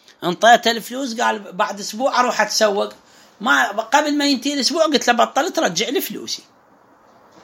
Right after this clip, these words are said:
فلا ش-، فلا إشكال يصير، لأنه هي أصلًا إذا على القول بأنها عقد فهي عقد جائز،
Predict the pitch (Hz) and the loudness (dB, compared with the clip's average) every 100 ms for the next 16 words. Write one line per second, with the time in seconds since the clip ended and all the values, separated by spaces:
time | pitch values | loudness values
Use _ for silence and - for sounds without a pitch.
0 | _ _ - 233 190 156 - - - 226 | _ _ 2 4 6 4 0 -2 -2 -2
1 | 220 175 147 - 156 220 - 139 - 196 | 0 -2 -6 -6 -6 -8 -8 -6 -2 -2
2 | 165 143 147 139 147 165 156 - 143 - | -2 -6 -4 -4 -2 0 -2 -4 -10 -10
3 | _ - - - - - 143 160 156 170 | _ -20 -20 -20 -20 -2 4 4 4 2
4 | 175 156 214 214 226 226 233 208 220 220 | 2 2 2 4 2 0 0 4 4 4
5 | 220 233 233 233 - 196 202 190 180 180 | 2 2 0 -2 0 2 2 -2 -6 -6
6 | 151 131 107 110 | -8 -8 -8 -12